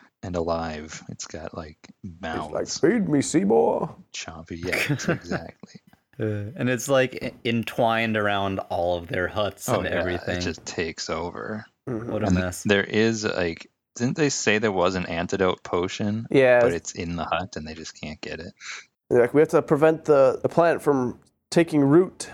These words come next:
Speaker 2: in the ground."
Speaker 1: Oh, that's
Speaker 2: It's like,
Speaker 1: right.
Speaker 2: right now it's just out, up in the tree.
Speaker 3: Oh, I didn't hear that part.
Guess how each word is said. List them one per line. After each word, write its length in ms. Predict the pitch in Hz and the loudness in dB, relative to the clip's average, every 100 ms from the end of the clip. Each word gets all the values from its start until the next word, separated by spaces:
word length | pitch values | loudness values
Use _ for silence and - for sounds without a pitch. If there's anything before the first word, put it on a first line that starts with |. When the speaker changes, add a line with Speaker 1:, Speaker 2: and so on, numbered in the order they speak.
| - | -8
Speaker 2:
in 100 | 135 | -4
the 60 | 131 | 0
ground." 540 | 139 165 151 127 101 - | 2 2 0 -2 -6 -6
Speaker 1:
Oh, 160 | 117 101 | -2 0
that's 120 | 87 | 0
Speaker 2:
It's 60 | |
like, 100 | 95 | 2
Speaker 1:
right. 140 | 95 95 | 4 4
Speaker 2:
right 100 | 87 | 4
now 200 | 113 104 | 4 2
it's 160 | 101 - | 0 -4
just 240 | 113 - | -2 4
out, 260 | 113 104 - | 4 4 -2
up 160 | 127 - | -4 -4
in 80 | 107 | -6
the 80 | |
tree. 480 | 104 - 113 110 120 - _ - | -8 -4 -2 -2 -6 -14 _ -4
Speaker 3:
Oh, 140 | 117 | 0
I 80 | 104 | 0
didn't 220 | 139 123 | 0 -2
hear 180 | 95 110 | 0 0
that 300 | 95 95 120 | 0 -2 -4
part. 340 | - 90 90 | -6 -6 -6